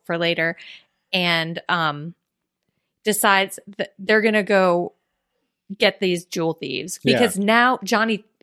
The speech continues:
Speaker 1: Five is pissed. He
Speaker 2: Yeah.
Speaker 1: got beaten up. He is sick of being treated like a thing.
Speaker 2: Yeah.
Speaker 1: He puts a mohawk on his head and
Speaker 2: Yeah.
Speaker 1: he has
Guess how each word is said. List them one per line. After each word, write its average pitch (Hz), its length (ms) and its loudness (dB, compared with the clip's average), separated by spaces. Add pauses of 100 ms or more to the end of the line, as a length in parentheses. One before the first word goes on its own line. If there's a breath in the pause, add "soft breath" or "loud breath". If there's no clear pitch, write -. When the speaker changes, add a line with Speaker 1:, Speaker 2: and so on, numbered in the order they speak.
(120)
Speaker 1:
Five 202 300 2 (240)
is 185 240 -2 (260)
pissed. - 420 -4
He 135 80 0
Speaker 2:
Yeah. 131 80 4
Speaker 1:
got 175 220 2
beaten 185 280 -4
up. 220 220 2 (200 soft breath)
He 196 140 -2
is 180 160 -6
sick 190 180 -2
of 175 100 -4
being 170 220 -4
treated 170 400 -4
like 165 160 -2
a 147 60 -10
thing. 233 440 -2
Speaker 2:
Yeah. 131 280 0
Speaker 1:
He 214 120 -2
puts 196 320 -2
a 156 60 -4
mohawk 233 640 2
on 240 140 0
his 226 180 -2
head 226 340 2
and 165 140 -4
Speaker 2:
Yeah. 117 140 0
Speaker 1:
he 226 140 2
has - 220 -6